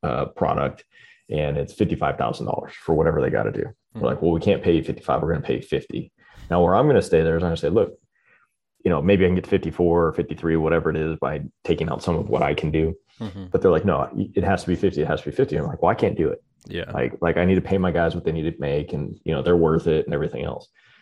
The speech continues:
Speaker 1: But a lot of people will be like, "All right, fine." And they'll just take the number and then go find a trade that will take the money to do that.
Speaker 2: Yeah.
Speaker 1: Well, you usually end up working with people you don't know,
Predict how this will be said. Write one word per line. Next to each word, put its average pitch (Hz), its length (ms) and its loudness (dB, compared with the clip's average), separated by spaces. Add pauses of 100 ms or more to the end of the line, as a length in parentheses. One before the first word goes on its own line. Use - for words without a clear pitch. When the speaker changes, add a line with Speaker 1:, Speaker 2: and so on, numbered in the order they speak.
(160)
Speaker 1:
But 90 80 0
a 87 40 4
lot 95 160 6
of 120 40 -2
people 92 160 4
will 82 60 2
be 82 80 6
like, 78 160 2
"All 95 60 4
right, - 180 2
fine." 120 260 0 (360)
And 92 120 2
they'll 92 120 4
just 87 160 -4
take 123 180 0
the 127 60 2
number 95 380 0
and 85 140 -4
then 85 120 -4
go 95 180 4
find 95 340 0
a 87 180 2
trade 76 480 -2
that - 120 -4
will 80 200 -4
take - 280 -4
the - 80 -2
money 80 360 0
to - 120 -8
do 71 220 0
that. - 240 -4 (180)
Speaker 2:
Yeah. 90 240 -8 (360)
Speaker 1:
Well, 139 360 6 (200)
you 113 100 2
usually 143 380 6
end 110 80 6
up 87 80 2
working 98 260 4
with 85 100 -2
people 98 220 -2
you 87 80 2
don't 85 260 -2
know, 69 340 -4